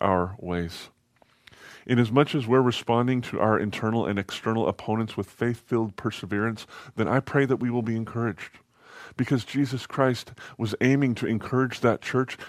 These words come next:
and he's aiming to encourage us as well. All the news is not bad news here for them or for us.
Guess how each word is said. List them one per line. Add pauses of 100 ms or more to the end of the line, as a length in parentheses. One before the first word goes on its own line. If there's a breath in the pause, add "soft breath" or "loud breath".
and
he's
aiming
to
encourage
us
as
well. (840 loud breath)
All
the
news
is
not
bad
news
here
for
them
or
for
us.